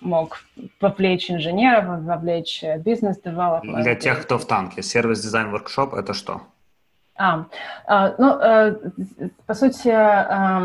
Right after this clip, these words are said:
Speaker 1: ну, сервис-дизайн — это, м, как бы одна из практик дизайна, когда мы, а, хотим понять, как работает продукт помимо, э, экрана, да, потому что мы очень часто фокусируемся на том, что происходит в, в экране.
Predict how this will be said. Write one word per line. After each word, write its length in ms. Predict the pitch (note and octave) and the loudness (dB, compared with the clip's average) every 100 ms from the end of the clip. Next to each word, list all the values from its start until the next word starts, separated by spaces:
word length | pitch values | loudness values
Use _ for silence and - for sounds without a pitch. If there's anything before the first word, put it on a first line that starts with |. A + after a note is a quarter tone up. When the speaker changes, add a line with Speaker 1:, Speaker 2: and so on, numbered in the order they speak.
| F3+ | -2
Speaker 1:
ну, 140 | G#3 | -4
сервис-дизайн — 600 | G3 A3+ A3 G3 G3+ B3 B3+ | 0 2 2 0 2 4 4
это, 140 | G#3+ | 2
м, 800 | G3 F#3 - F#3+ F3+ F3 D#3+ - - - _ | 0 0 -4 -2 -2 -4 -6 -12 -14 -18 _
как 160 | - E3+ | -10 -8
бы 500 | F3 F3 E3 D#3 - | -2 2 2 0 -4
одна 240 | - F3+ | -4 -2
из 80 | F#3 | -4
практик 400 | - F#3 - F3+ | 0 -2 0 -8
дизайна, 400 | F3 F3 F3 E3+ | -6 -2 0 -2
когда 320 | E3+ E3+ E3+ | -6 -6 -4
мы, 480 | E3+ F3 E3+ E3+ D#3+ | -2 -4 -4 -4 -6
а, 420 | - E3 D#3+ D#3+ - | -8 -6 -4 -4 -6
хотим 400 | - F3 F#3+ F3+ | -8 -8 -6 -4
понять, 380 | E3+ F3 E3 D#3+ | -4 -4 -6 -4
как 220 | F#3 F3 | -6 -4
работает 560 | E3+ E3 E3 E3 D#3+ | -6 -6 -8 -8 -8
продукт 560 | - E3+ E3 F3 - - _ | -6 -6 -4 -6 -8 -20 _
помимо, 800 | F#3 F#3 G3 F#3+ E3+ D#3+ D#3 D3+ - C#3+ C#3+ D3+ D3 - | -2 0 2 0 -2 -4 -6 -6 -8 -10 -8 -8 -10 -12
э, 60 | - | -14
экрана, 480 | - D#3+ E3+ D#4+ - | -8 -4 -2 -2 -4
да, 180 | G3 G3 | 0 0
потому 220 | A#3 F3+ | 2 -4
что 300 | G3 - D#3+ - - - - | -6 -4 -6 -6 -12 -16 -2
мы 140 | G3+ | 2
очень 220 | F#3+ - | 2 0
часто 300 | F#3 F3+ - | 0 0 -4
фокусируемся 800 | - F#3 F#3 - F3+ E3+ E3+ F3 | -14 -14 -8 -4 -2 -4 -4 -6
на 220 | E3+ E3 E3 | -4 -4 -4
том, 160 | F3+ | -6
что 160 | - - | -8 -8
происходит 540 | - D#3+ - E3+ - | -6 -6 -6 -8 -8
в, 420 | - F3 _ _ | -14 -20 _ _
в 20 | F#3+ | -6
экране. 520 | - C#4+ F#4+ A3 | -2 0 2 0